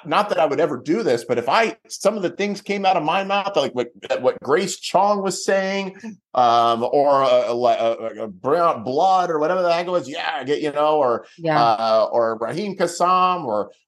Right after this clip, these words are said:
Speaker 1: uh, Loomer or any of these guys are saying, I mean, I, that,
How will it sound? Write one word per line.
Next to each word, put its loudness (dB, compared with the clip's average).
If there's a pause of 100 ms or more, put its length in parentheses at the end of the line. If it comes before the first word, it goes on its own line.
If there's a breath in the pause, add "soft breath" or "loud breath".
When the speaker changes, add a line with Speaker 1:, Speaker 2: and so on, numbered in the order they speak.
(120)
Speaker 1:
uh, 2
Loomer -2
or 2
any -2
of -4
these -6
guys 2
are -6
saying, -2 (220)
I -2
mean, 0
I, 0 (200)
that, 2